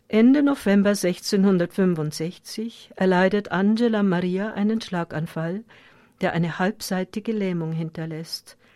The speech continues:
Bei vollem Bewusstsein legt sie ihre Beichte ab.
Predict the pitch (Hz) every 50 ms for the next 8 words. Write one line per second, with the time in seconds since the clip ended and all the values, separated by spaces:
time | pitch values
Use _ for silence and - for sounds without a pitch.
0 | _ _ _ _ _ _ _ _ _ _ _ _ _ _ _ - 170 - - 202
1 | 202 220 240 247 254 247 226 214 190 180 175 170 - - - - - 196 196 202
2 | 214 233 269 262 - - 185 180 170 - - - - 208 190 190 196 208 202 -
3 | 208 208 226 240 233 - - - 160 - - 147 139 - _ - -